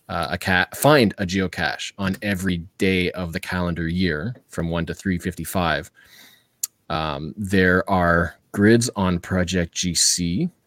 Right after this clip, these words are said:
If I bring it up to the screen share, um, if, uh, you are listening and not watching,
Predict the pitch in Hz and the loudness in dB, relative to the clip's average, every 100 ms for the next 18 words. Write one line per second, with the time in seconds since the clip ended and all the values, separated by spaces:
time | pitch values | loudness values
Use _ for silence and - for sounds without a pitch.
0 | _ 87 82 95 90 85 92 - - 87 | _ -6 -4 0 0 0 -2 -6 -8 -2
1 | - - 90 82 80 - 82 170 190 - | -2 2 2 2 -2 -2 2 2 0 -4
2 | _ _ _ _ _ _ _ _ _ _ | _ _ _ _ _ _ _ _ _ _
3 | _ _ _ - 87 62 - - - - | _ _ _ -16 -14 -14 -16 -20 -20 -20
4 | _ _ _ _ _ _ _ _ _ _ | _ _ _ _ _ _ _ _ _ _
5 | _ 98 98 - - 98 95 92 98 - | _ 2 2 2 0 4 6 4 2 -4
6 | _ _ - - - 127 156 131 120 120 | _ _ -12 -10 4 8 8 8 8 8
7 | 143 - 160 151 127 127 117 110 101 120 | 6 6 6 8 6 4 4 4 4 0
8 | 139 | -2